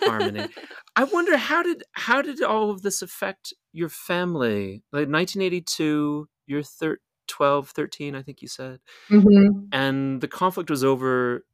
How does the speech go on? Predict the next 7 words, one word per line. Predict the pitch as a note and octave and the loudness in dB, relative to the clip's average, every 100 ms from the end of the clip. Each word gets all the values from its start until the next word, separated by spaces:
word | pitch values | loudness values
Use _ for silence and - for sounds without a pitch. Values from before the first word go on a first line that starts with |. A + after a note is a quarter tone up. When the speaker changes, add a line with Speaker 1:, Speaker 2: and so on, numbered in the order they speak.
| - | -6
Speaker 1:
in | A#2+ | -2
a | |
month, | A2+ A#2 A#2 A#2+ C#3+ D#3+ - _ D3+ | 0 0 2 2 -2 -8 -16 _ -8
maybe | D3+ D#3+ E3+ E3 | -6 -6 -8 -8
t-, | - - - - | -8 -8 -8 -10
two | - D#3 | -4 -2
months? | D3+ D3 E3 - - - | 0 0 -2 -6 -10 -12